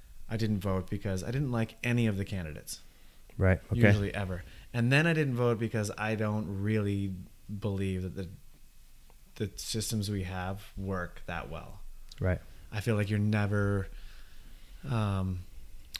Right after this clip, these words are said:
Speaker 1: no matter the candidate, they're all subjected to the same scenarios where they have to forego their stances on things in order to follow through with policy.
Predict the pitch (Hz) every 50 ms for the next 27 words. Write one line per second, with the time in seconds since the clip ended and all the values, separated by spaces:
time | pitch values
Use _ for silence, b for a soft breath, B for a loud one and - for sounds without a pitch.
0 | - - - 123 113 113 113 113 120 127 113 113 - - 113 110 110 107 98 95
1 | 95 - - - - - - - - - - - 110 101 110 107 107 107 - 101
2 | 101 104 107 107 - - 104 98 107 104 95 92 - 104 92 87 - 98 95 95
3 | 92 - - 101 92 92 92 90 87 87 85 85 87 - - - - - - -
4 | - - - - - - - 107 98 92 90 85 80 71 67 - - - - -
5 | - - - - - - - - - - 107 101 95 95 95 90 92 98 92 -
6 | - 98 92 85 - - 107 98 90 87 87 92 98 95 101 104 117 135 143 147
7 | 113 113 123 113 110 110 117 123 127 131 - b b b b b b b b b
8 | b - - - - 120 104 95 92 - 98 92 92 98 92 92 95 - - 90
9 | 82 78 82 90 101 - - - - b b b b b b b b b b b
10 | 117 107 101 95 95 95 98 98 95 - - 104 98 95 95 92 92 87 - -
11 | - - - - 104 95 98 107 107 104 - - - 98 95 92 90 90 92 90
12 | - - - 87 76 78 82 85 - 82 80 92 98